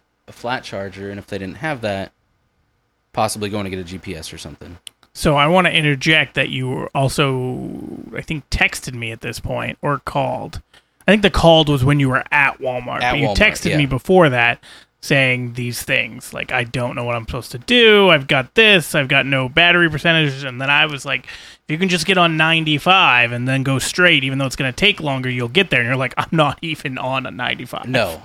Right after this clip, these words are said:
Speaker 1: I was, I was four, four to five hours in, and I had already committed to a different route than I normally do because there was so much traffic in, like, the New York City area
Speaker 2: Yep.
Speaker 1: and the, and the bridge itself. Like, we usually navigate to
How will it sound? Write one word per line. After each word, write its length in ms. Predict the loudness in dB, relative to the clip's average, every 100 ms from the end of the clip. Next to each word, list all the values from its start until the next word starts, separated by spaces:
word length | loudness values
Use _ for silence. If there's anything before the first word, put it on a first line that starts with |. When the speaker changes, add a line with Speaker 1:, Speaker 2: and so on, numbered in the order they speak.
| -6
Speaker 1:
I 160 | -4
was, 300 | -4 -6 -6
I 120 | 0 0
was 220 | 0 -4
four, 760 | -10 -8 -2 0 2 0 -4 -12 -20 -10
four 140 | -4 -2
to 60 |
five 240 | 2 2 4
hours 320 | 2 0 -4
in, 400 | -6 -6 -10 -14 _ _ _
and 380 | -4 -2 -2 -2
I 100 | -2
had 160 | 0 0
already 240 | 0 -2
committed 560 | -4 -4 -2 -2 -2 -4
to 140 | -6
a 60 | -6
different 580 | -6 -6 -6 -4 -6 -8
route 380 | -6 -2 -2 -4 _ _
than 200 | -10 -8
I 80 | -6
normally 460 | -6 -6 -6 -6 -6
do 400 | -6 -6 -6 -10 _ _ _ _ _ _
because 440 | -12 -8 -6 -4 -6
there 100 | -8
was 120 | -6
so 160 | -4
much 280 | -4 -6 -8
traffic 420 | -6 -6 -6 -10
in, 80 | -8
like, 160 | -10 -8
the 140 | -8
New 180 | -6 -6
York 160 | -8 -8
City 340 | -8 -6 -4
area 440 | -6 -6 -8 -10 -16 _ _ _
Speaker 2:
Yep. 220 | -2 0
Speaker 1:
and 220 | 0 -4 -8
the, 140 | -10 -12 _ _
and 200 | -12 -10
the 40 | -8
bridge 400 | -6 -6 -8 -12
itself. 520 | -10 -8 -8 -10 -12
Like, 200 | -12 -10
we 100 | -10
usually 380 | -10 -8 -10 -8
navigate 420 | -10 -8 -10 -10
to 440 | -12 -12 -12 -14